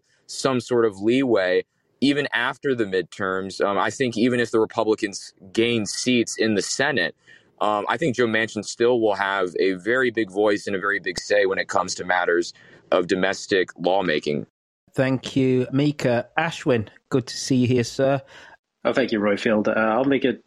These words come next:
Speaker 3: uh, short. Uh, I'm sorry, I didn't hear the conversation prior about, uh, Manchin, but, you know, in my mind, ever since Manchin was elected in twenty ten, this is kind of how he's been. He's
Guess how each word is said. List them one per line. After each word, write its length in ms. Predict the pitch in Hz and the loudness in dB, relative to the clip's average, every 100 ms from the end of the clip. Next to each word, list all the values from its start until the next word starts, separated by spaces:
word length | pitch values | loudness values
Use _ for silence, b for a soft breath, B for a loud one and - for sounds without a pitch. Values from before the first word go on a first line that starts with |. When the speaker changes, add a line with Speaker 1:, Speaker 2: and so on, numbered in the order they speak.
| 120 | 0
Speaker 3:
uh, 120 | 110 | 2
short. 520 | - 131 120 110 - - - | 0 2 2 0 -4 -6 -2
Uh, 380 | 110 101 101 95 - 113 | 0 2 2 0 -2 -2
I'm 160 | 101 - | -2 0
sorry, 240 | 127 110 | 2 2
I 20 | |
didn't 300 | 107 107 104 | 2 2 0
hear 180 | - 123 | 0 2
the 120 | 110 | 2
conversation 580 | 104 117 107 120 113 107 | 2 0 2 2 2 0
prior 340 | 98 107 104 101 | 2 2 2 2
about, 340 | 98 101 95 - | 2 0 -2 0
uh, 160 | 95 95 - | 2 0 0
Manchin, 380 | 107 104 104 98 | 0 2 0 0
but, 160 | 104 B B B B B | -2 B B B B B
you 120 | - | 0
know, 100 | 120 | 2
in 160 | 107 113 | 2 4
my 180 | 120 127 | 4 4
mind, 400 | 120 117 113 107 | 2 2 0 0
ever 160 | 131 135 | 0 0
since 480 | - 127 - - - | 2 2 2 -2 0
Manchin 400 | 123 117 104 110 | 0 2 2 0
was 120 | 101 | 2
elected 360 | 95 98 - | 2 0 0
in 100 | 95 | 0
twenty 300 | 98 107 95 | 2 2 2
ten, 280 | 98 104 95 | 2 0 2
this 160 | 98 - | 2 2
is 120 | 98 | 0
kind 160 | 92 92 | 2 0
of 100 | - | 0
how 220 | 101 95 | 0 2
he's 200 | 104 92 | 0 0
been. 220 | - 90 | 0 2
He's 160 | 92 | 0